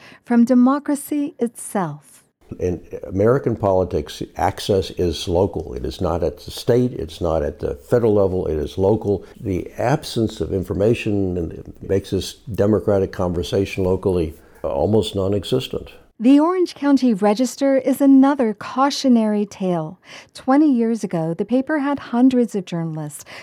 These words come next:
Speaker 1: covering San Diego's neighbor to the north. Frank Mickadite worked as a reporter, editor, and columnist for the Register. He says its mission was to saturate the county with news coverage.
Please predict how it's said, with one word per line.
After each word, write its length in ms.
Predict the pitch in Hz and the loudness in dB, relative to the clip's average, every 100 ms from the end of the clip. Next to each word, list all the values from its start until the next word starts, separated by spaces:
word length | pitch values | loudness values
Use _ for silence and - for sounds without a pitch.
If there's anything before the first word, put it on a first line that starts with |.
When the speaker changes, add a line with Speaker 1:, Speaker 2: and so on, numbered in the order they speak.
| - | -6
Speaker 1:
covering 400 | 185 185 214 214 | -2 0 2 2
San 300 | - 190 202 | 0 -2 0
Diego's 560 | 208 202 202 208 196 | 0 0 0 -2 -2
neighbor 300 | 190 190 202 | 0 0 0
to 160 | 196 190 | -4 -4
the 120 | 180 | 0
north. 420 | 196 190 180 165 - - - | 2 4 2 -2 -10 -20 -14
Frank 320 | - 196 196 | -2 2 2
Mickadite 680 | 190 190 185 185 185 180 - | 2 0 0 -2 -2 -2 -2
worked 300 | 180 202 202 | -2 -2 -2
as 140 | 196 | -4
a 80 | 202 | -2
reporter, 680 | 185 180 - 240 226 151 175 - | -4 -4 -2 0 0 -4 -8 -2
editor, 400 | 226 233 190 165 | 2 2 0 -4
and 220 | - 202 202 | -2 -2 -2
columnist 720 | - 269 285 226 165 147 - | -2 2 4 4 2 -6 -12
for 140 | - 160 | -8 -6
the 100 | 156 | -4
Register. 600 | 160 165 175 214 226 226 - - | -4 -6 -6 -2 -2 -2 -8 -18
He 160 | - 339 | 2 2
says 280 | - 330 285 | 4 0 0
its 200 | 269 - | -2 4
mission 520 | 262 285 277 240 202 | 4 4 0 0 0
was 200 | 233 220 | -4 -4
to 120 | - | -6
saturate 920 | 180 - - 254 294 320 240 180 160 - | -10 -10 -6 -4 -4 -4 -6 -6 -6 -10
the 100 | 151 | -14
county 500 | - 240 254 254 254 | -4 2 2 2 0
with 220 | 233 247 240 | -2 2 6
news 320 | 254 247 - | 8 6 2
coverage. 720 | 185 170 160 156 156 - - | -6 -6 -4 -8 -10 -18 -20